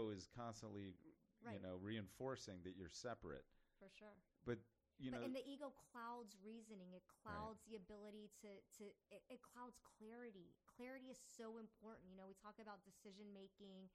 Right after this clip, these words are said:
Speaker 2: and we talk about solutions and, and defining problems. How the fuck do you do that without clarity?
Speaker 1: Right.
Speaker 2: You know, there's certain things I always ask the universe for, and clarity is always amongst them.
Speaker 1: Mm-hmm.
Speaker 2: Clarity,
Speaker 1: Mm-hmm.
Speaker 2: wisdom, guidance, protection.
Speaker 1: Yeah.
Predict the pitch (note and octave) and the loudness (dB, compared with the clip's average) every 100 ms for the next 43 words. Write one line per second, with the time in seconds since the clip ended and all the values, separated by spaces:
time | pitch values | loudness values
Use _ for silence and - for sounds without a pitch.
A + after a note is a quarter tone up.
0 | _ - - G3 F#3 F#3 G3 F#3 F3+ F3+ | _ -20 -10 -10 -6 -6 -4 -2 -2 -2
1 | - - G#3 G3+ G#3 F#3+ G#3+ F#3+ F#3+ F#3 | -8 -12 -8 -4 -4 -6 -6 -4 -4 -4
2 | F#3 F3+ - _ G3+ G3+ G3 G#3 G#3 G3 | -8 -10 -14 _ -6 -6 -4 -4 -2 -6
3 | - G3 G#3+ G#3 - _ _ - E4+ - | -4 -4 -2 -6 -10 _ _ -10 -10 -8
4 | D4+ - C#4+ C#4+ C#4+ C#4 C#4+ C#4 - C#4+ | -10 -6 -4 -4 -6 -2 -4 -4 -8 -6
5 | F#4 A#3+ F3 - _ _ F#2+ F#2+ F2+ - | -6 -8 -10 -18 _ _ 2 4 2 -4
6 | - A#3 A3+ A#3+ C#4+ C#4 D#4 D#4+ D4+ D4 | -2 2 2 2 0 0 -2 -2 -2 -2
7 | C#4 C4 A#3+ A3 A#3 A#3 G#3+ G#3 A3 G#3 | 0 0 2 2 0 0 0 -2 -6 -6
8 | F#3+ F#3 F#3 - G3 F#3 F#3 - G#3+ G#3 | -6 -8 -10 -8 -6 -6 -8 -6 -2 -2
9 | G#3 G3+ - F#3 F#3 F#3 F3+ F3 F3 - | -2 -8 -8 -6 -8 -8 -8 -8 -10 -6
10 | G2+ F#2 G#2+ G#2+ - A3 A3 A3 A3+ A3 | -4 -2 0 -2 -2 -2 -2 0 -2 -2
11 | F#3+ G#3+ F#3 A3 G3+ G3 F#3+ F#3+ F#3+ - | -2 -4 -4 -4 -4 -2 -2 -2 -6 -10
12 | F#3 - - - - - F2+ F2 | -14 -14 -12 -14 -12 -2 0 0